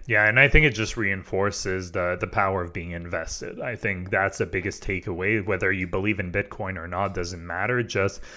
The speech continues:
you know, make sure you are invested, because if you're keeping cash, chances are you're losing money. You're not, you know, you're not keeping up with inflation by getting one percent interest. So keep that in mind.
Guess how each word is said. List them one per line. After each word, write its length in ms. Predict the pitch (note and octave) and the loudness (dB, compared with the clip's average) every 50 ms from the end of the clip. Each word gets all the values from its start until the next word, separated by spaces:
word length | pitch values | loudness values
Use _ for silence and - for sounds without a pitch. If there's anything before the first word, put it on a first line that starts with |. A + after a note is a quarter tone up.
| - - - | -20 -16 -8
you 80 | - G2 | -6 -4
know, 140 | F2+ F2+ F2+ | -4 -2 -2
make 260 | G2 G#2+ A2+ A2+ - | 0 0 0 0 0
sure 340 | - - - A2+ G2+ G2+ G#2+ | -4 -4 -2 0 0 0 -2
you 380 | G#2+ G#2 G2+ G2+ F#2+ F#2+ F#2 | -2 -6 -10 -12 -10 -6 -4
are 300 | F2 F2 G2+ G2 G#2 G2 | -2 0 2 2 2 0
invested, 640 | E2+ F2 F2 E2+ F#2+ F#2 F#2 - - C3 B2+ A2+ - | -2 -4 -4 -2 -2 -2 -2 -2 -2 -4 -4 -4 -4
because 300 | F#2+ F2 - - F#2+ F2+ | -10 -10 -8 -8 -4 -4
if 180 | F#2+ - - A2+ | -6 -4 -4 -6
you're 100 | G2 F#2 | -6 -6
keeping 460 | - - - A#2+ A2 - A2 F2 E2+ | -6 -8 -6 -6 -4 -4 -6 -8 -8
cash, 420 | - - G2 G2 A2+ B2 - - | -6 -6 -2 -2 -2 -4 -6 -10
chances 460 | - - G#2 F#2+ F#2 - - F#2 E2+ | -8 -6 -6 -6 -6 -8 -10 -8 -4
are 260 | F#2 F2+ F#2 G2 G#2 - - - - - - _ | -2 2 4 2 2 2 -2 -14 -18 -20 -12 _
you're 220 | G#2+ G2+ F#2 F2+ | -2 -2 -2 -2
losing 460 | E2+ E2+ G2 G2 F#2+ F2+ F#2+ F2 F2+ | -2 -2 -2 -2 -2 -4 -6 -6 -6
money. 320 | F2+ F2+ F2+ E2+ E2+ E2 D#2+ | -6 -6 -6 -6 -8 -10 -10
You're 160 | F2 G2 G2+ G2 | -4 -2 0 0
not, 380 | G2+ G2 G2+ G#2 G2+ G2+ - - _ | 2 2 2 2 0 -2 -4 -12 _
you 180 | - B2+ A2 G2 | -6 -4 -4 -4
know, 140 | F#2+ F#2+ F#2+ | -2 -4 -4
you're 200 | G#2 G#2 A2+ A2 | 0 2 2 4
not 200 | A#2+ A#2 A#2 - | 4 4 4 2
keeping 320 | - B2 A2 A#2 G2+ G2 | 0 0 0 0 0 0
up 160 | F#2+ F2+ - | -2 0 0
with 160 | G#2+ F#2 - | -2 -2 0
inflation 720 | G2+ F2+ E2+ - - G2 F2+ F2+ - - - E2+ E2+ E2+ E2+ | -4 -4 -4 -4 -2 0 0 0 -2 -4 -4 -6 -8 -8 -6
by 340 | E2+ F#2 E2 E2 E2+ E2+ E2+ | -4 -4 -2 -2 -2 -2 -2
getting 400 | E2+ F#2+ F#2 E2+ F2 E2+ E2+ E2+ | 0 0 0 0 -2 -4 -4 -4
one 180 | F2 E2+ E2 | -4 -6 -2
percent 400 | D#2+ - G2 E2+ - - E2+ D2+ | -2 -2 -2 -2 -4 -6 -6 -6
interest. 600 | D2+ D2+ - - - - - - - - - - | -8 -12 -12 -14 -14 -14 -14 -16 -16 -16 -18 -12
So 160 | - F#2 D#2 | -10 -10 -10
keep 240 | D#2 - - G#2 E2+ | -10 -8 -8 -8 -6
that 240 | F2 F2 E2 E2 E2+ | -6 -8 -8 -8 -10
in 100 | G#2 G2+ | -12 -14
mind. 300 | - - - - - - | -14 -14 -16 -16 -16 -16